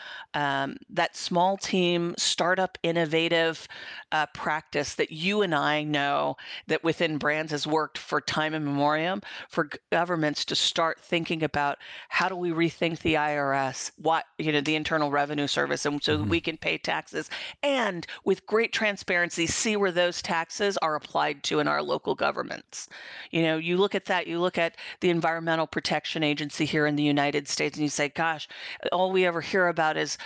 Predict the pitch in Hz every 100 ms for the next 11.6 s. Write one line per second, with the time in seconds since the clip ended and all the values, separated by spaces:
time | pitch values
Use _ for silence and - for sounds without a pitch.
0 | - - - 180 180 - 180 165 160 156
1 | 151 160 160 170 - 160 151 160 160 156
2 | 151 202 185 170 - - - - - 190
3 | 208 196 190 180 175 170 165 156 170 170
4 | 165 165 156 147 160 170 - 160 - 160
5 | 165 - 170 156 156 165 160 175 156 151
6 | 160 - - - 165 180 - 190 185 180
7 | 160 170 - 160 - 151 151 - 147 160
8 | - 180 180 208 - 226 165 151 147 -
9 | - 151 135 - _ _ _ 101 87 101
10 | 90 - 160 160 156 160 156 147 143 151
11 | 143 143 139 - 131